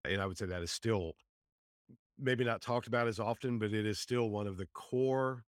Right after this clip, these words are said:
drivers of performing research is to decrease risk. So in this, in this scenario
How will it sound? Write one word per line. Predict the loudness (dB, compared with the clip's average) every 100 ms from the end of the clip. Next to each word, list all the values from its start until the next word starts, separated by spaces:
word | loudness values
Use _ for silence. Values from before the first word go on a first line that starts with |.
| _ _ _ _ _ -18 -12
drivers | -4 -2 2 0 0 -4 -4 -6 -2
of | 0 0 -4 -10
performing | -4 -4 0 2 4 4
research | 2 -2 0 -2 -2
is | -4 -4 -2
to | -4
decrease | -4 -4 -4 -6
risk. | -8 -8 -10 -12 _ _ -12 -12 -14 -20 -14
So | -2 4 6 6 2 -2 _ _ _ _ _ _ _ _ -4
in | 0 2
this, | 4 2 2 -4 -8 _ _ _ _ _ _ _ _ -2
in | 2
this | 2 0
scenario | -2 0 2 2 2 0 0 -2